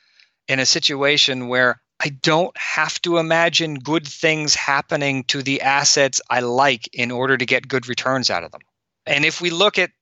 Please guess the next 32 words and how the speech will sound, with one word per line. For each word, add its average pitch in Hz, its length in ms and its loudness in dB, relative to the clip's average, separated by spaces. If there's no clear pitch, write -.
the 135 160 -6
way 156 160 4
the 160 120 -2
U 175 260 2
S 175 180 2
market 175 340 2
is 135 140 -4
priced 127 380 0
today, 113 400 0
is 330 220 4
it 311 120 0
possible 247 400 2
to 240 80 -6
get 233 240 0
good 233 200 0
returns? 240 360 0
Sure. 220 640 2
But 170 360 2
we're 180 200 4
gonna 247 160 2
get 208 200 0
good 196 160 2
returns 196 640 2
if 170 180 2
surprisingly 175 1160 0
good 156 280 -6
things 151 380 -4
happen. 131 380 -2
And 143 320 -2
people 196 340 0
are 180 140 4
forecasting 165 1200 0